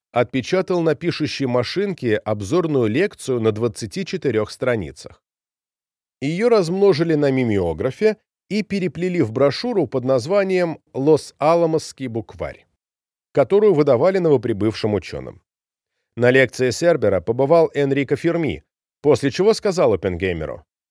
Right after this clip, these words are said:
«Я вижу, что ваши люди горят желанием сделать бомбу».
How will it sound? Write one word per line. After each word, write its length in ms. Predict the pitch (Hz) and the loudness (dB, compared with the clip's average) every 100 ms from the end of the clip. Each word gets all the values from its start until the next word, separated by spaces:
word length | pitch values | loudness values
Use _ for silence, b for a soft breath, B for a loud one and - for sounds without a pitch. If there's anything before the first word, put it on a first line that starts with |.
| _ - | _ -8
«Я 220 | 90 127 | 2 2
вижу, 300 | 120 160 156 | 4 -2 -2
что 180 | - 127 | -2 2
ваши 320 | 143 127 113 | 2 2 -2
люди 460 | 101 165 160 175 - _ _ - | 0 -2 0 -2 -4 _ _ -12
горят 480 | 90 127 113 139 131 | 2 4 4 2 2
желанием 680 | 143 143 117 113 120 127 | 0 4 4 2 0 -2
сделать 480 | 101 87 101 101 85 | -2 -2 0 0 -2
бомбу». 460 | 80 92 76 - | -4 -4 -4 -10